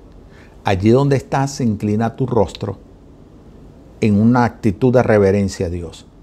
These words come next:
Y vas a hacer una oración en la cual le vas a confesar que eres un pecador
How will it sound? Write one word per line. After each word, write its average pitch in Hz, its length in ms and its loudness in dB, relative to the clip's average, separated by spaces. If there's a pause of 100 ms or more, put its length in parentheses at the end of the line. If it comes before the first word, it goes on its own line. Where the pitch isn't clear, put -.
(540)
Y 120 80 0
vas 120 180 2
a 139 60 0
hacer 131 160 0
una 127 200 0
oración 117 540 -2
en 101 120 -2
la 104 120 -2
cual 127 280 4
le 117 100 2
vas 127 280 0
a - 100 -4
confesar 143 540 -4
que - 80 -2
eres 123 220 -4
un 139 120 -6
pecador 135 580 -4